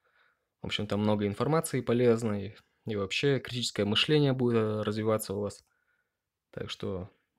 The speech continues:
прошу вас, читайте. А, также чем больше прочтете, больше будет фанатов,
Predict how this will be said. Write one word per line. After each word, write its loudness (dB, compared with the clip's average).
прошу -4
вас, -4
читайте. -2
А, -6
также -2
чем 2
больше 2
прочтете, 0
больше -2
будет -4
фанатов, -2